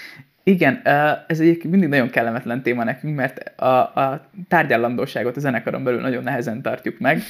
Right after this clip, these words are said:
<laughs> úgyhogy, de, de i-, igen, tehát az az igazság, hogy, hogy a, az alapító dobosunk és a basszusgitárosunk is ebben az időszakban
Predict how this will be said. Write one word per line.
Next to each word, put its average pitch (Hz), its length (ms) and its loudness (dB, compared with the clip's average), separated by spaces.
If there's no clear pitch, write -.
<laughs> 226 220 -8
úgyhogy, 151 360 4
de, 151 400 4
de 143 180 2
i-, 180 180 2
igen, 175 320 0
tehát 143 360 -2
az 180 140 4
az 160 100 4
igazság, 165 480 2
hogy, 147 340 -2
hogy 139 320 -2
a, 135 360 -2
az - 100 -14
alapító 143 420 2
dobosunk 160 480 0
és 156 100 -10
a - 60 -6
basszusgitárosunk 139 760 -4
is - 100 -10
ebben 143 180 -4
az 143 120 -12
időszakban 131 680 -4